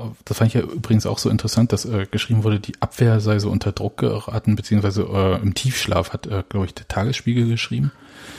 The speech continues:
Das fand ich ja überhaupt nicht der Fall, dass die Union-Abwehr im Tiefschlaf war, ganz im Gegenteil. Ähm, ich fand ja, äh, sowohl Marvin Friedrich <laughs> als auch,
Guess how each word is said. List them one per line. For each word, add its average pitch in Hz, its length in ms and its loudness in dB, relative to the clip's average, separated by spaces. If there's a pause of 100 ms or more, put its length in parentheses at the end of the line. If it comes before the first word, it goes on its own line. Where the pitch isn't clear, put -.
(120)
Das - 120 0
fand 120 160 4
ich - 80 0
ja 107 60 4
überhaupt 98 360 0
nicht 120 180 2
der 87 80 -4
Fall, 98 320 -4 (680)
dass 98 180 0
die - 120 -4
Union-Abwehr 95 480 2
im 92 120 -2
Tiefschlaf - 520 -2
war, 113 180 2
ganz 104 240 0
im 104 80 2
Gegenteil. 101 580 2 (720)
Ähm, 92 480 6 (100)
ich 117 120 -2
fand 98 200 4
ja, 95 580 2
äh, 95 40 0
sowohl 95 280 2
Marvin 98 320 2
Friedrich - 480 -6
<laughs> - 20 -4
als - 300 -6
auch, 101 240 -4